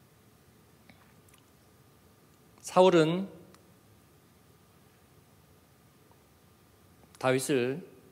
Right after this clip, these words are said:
자기 곁에서 떠나게 하고, 어, 그를 천부장으로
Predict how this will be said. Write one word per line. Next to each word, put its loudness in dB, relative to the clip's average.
자기 -12
곁에서 -10
떠나게 -10
하고, -18
어, -16
그를 -6
천부장으로 -4